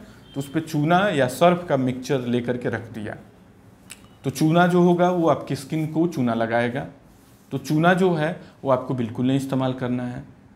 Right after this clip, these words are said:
चूना क्या होता है, स्किन को बर्न कर देता है। ठीक, ये चार बंदे मस्से तो गिर जाएंगे, निश्चय ही आपको जो मक-, मस्से हैं स्किन टिग में, उसमें सफलता तो मिल जाएगी चूना रखने से या सर्फ रखने से,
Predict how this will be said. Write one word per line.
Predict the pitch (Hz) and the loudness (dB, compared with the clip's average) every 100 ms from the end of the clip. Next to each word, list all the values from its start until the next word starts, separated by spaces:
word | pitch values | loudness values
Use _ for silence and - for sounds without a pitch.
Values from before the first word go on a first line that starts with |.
| - | -12
चूना | - 143 156 | -4 0 2
क्या | 160 | 2
होता | 165 165 170 | 2 2 0
है, | 175 | -2
स्किन | - 202 | -2 -2
को | 202 | 0
बर्न | 135 131 123 | 0 2 2
कर | 120 110 | -2 -6
देता | 104 104 104 | -8 -8 -10
है। | 107 - - - | -12 -16 -18 -6
ठीक, | 185 - | -4 -2
ये | 151 | -6
चार | - 160 180 | 2 4 6
बंदे | 185 170 | 2 0
मस्से | 156 156 196 | -2 -2 -2
तो | 190 | 0
गिर | 196 | 0
जाएंगे, | 226 202 156 151 196 - - - - | 2 2 2 -2 -6 -10 -18 -14 -4
निश्चय | 143 - 190 | -4 0 2
ही | 180 190 | 4 4
आपको | 180 - 160 160 156 - - - | 2 0 0 0 -2 -10 -20 -4
जो | 139 | 0
मक-, | 143 143 156 | 0 -2 -2
मस्से | 143 - 190 | -2 2 2
हैं | 175 160 | 2 0
स्किन | 156 185 175 | -2 -2 0
टिग | 175 | 0
में, | 170 | 0
उसमें | 165 165 | -2 -4
सफलता | 165 147 143 143 | -4 -4 -4 0
तो | 175 165 | 0 2
मिल | 202 214 | 2 2
जाएगी | 127 131 | 2 0
चूना | 143 151 143 | -2 -2 0
रखने | 135 143 139 | 0 -2 -4
से | 135 131 | -2 -2
या | 127 | -4
सर्फ | 127 127 127 | -4 -6 -4
रखने | 120 127 | -6 -6
से, | 120 | -6